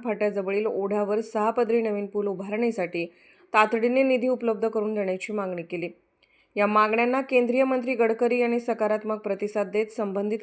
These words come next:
कामासाठी लवकरच निधी मंजूर केला जाईल असे आश्वासन दिले असल्याची माहिती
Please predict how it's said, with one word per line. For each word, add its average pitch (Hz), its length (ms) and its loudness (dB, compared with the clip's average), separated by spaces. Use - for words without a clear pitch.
कामासाठी 202 560 -2
लवकरच 220 380 0
निधी 220 220 -2
मंजूर 202 400 -2
केला 202 260 2
जाईल 220 240 2
असे 202 200 -2
आश्वासन 208 560 0
दिले 208 180 2
असल्याची 196 380 -4
माहिती 202 500 -2